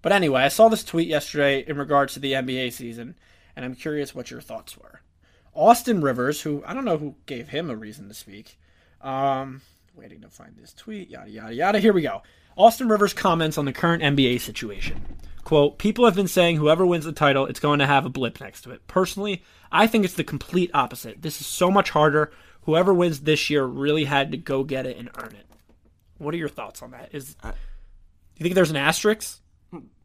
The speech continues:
Speaker 2: Like, I would actually love to know who, who's saying there is.
Speaker 1: There's
Speaker 2: Have you,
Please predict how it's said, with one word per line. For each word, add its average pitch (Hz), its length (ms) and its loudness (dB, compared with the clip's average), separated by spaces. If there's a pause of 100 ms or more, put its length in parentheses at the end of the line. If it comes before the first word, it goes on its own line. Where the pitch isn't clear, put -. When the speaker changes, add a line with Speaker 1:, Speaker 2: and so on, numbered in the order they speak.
Speaker 2:
Like, 131 400 0
I 131 180 8
would 202 140 2
actually 180 320 -2
love 110 300 -4
to 120 100 -8
know 107 220 -6
who, 107 240 -12 (240)
who's 95 200 -12
saying 95 400 -10
there - 220 -20
is. - 100 -20 (1600)
Speaker 1:
There's 285 200 -4
Speaker 2:
Have 95 120 -8
you, 123 200 -6